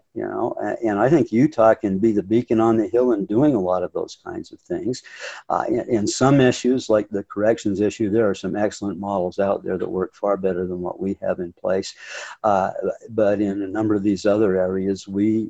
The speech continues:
we can be the leaders, frankly. Uh, another area is public education. Uh, we have great teachers. We have hardworking teachers.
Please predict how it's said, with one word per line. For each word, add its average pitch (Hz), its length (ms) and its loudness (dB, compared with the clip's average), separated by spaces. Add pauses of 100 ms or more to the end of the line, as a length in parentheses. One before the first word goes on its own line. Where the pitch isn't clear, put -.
we 107 120 2
can 95 200 -4
be 101 140 0
the 98 100 -4
leaders, 101 400 2
frankly. - 480 -8 (600)
Uh, 101 200 0 (340)
another 143 360 4
area 123 240 6
is 110 100 -2
public 101 380 0
education. 90 760 -8 (220)
Uh, 98 240 2 (1000)
we 165 220 6
have 135 200 8
great 101 280 2
teachers. - 580 -8 (360)
We 120 140 4
have 117 220 4
hardworking 107 760 2
teachers. - 640 -10